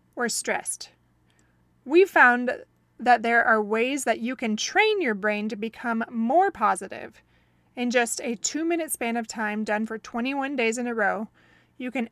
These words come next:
actually rewire your brain, allowing your brain to actually work more optimistically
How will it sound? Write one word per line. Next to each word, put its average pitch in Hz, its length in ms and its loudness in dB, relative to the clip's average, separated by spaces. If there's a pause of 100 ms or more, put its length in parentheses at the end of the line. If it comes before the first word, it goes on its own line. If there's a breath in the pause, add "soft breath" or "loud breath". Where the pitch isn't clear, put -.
actually 294 800 4
rewire 240 760 4
your 233 120 0
brain, 208 500 -4 (300)
allowing 240 460 2
your 233 120 -2
brain 214 280 -4
to - 140 -8 (200)
actually 277 800 -2 (340 soft breath)
work 226 340 -4
more 220 320 -4
optimistically 226 1000 -6